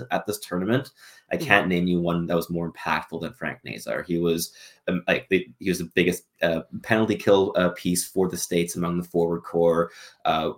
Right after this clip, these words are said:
Speaker 1: was one of their best playmakers, and wasn't even really getting involved much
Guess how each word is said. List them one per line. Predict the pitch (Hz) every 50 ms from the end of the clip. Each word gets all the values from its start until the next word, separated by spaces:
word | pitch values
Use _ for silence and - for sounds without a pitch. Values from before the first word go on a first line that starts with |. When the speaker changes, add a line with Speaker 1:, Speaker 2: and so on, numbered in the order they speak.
| - -
Speaker 1:
was | 90 82 80 - - -
one | 90 87
of | 85 80
their | 82 80
best | - 78 76 - -
playmakers, | - - 98 104 104 95 92 92 90 - - 87 87 85 85 87 85 85 -
and | - 82 82 82 80 80 80 - - - - _ -
wasn't | 113 139 151 185 190
even | 185 151 139
really | 131 131 120
getting | - 104 110 110 104
involved | 95 87 82 90 98 107 -
much | - -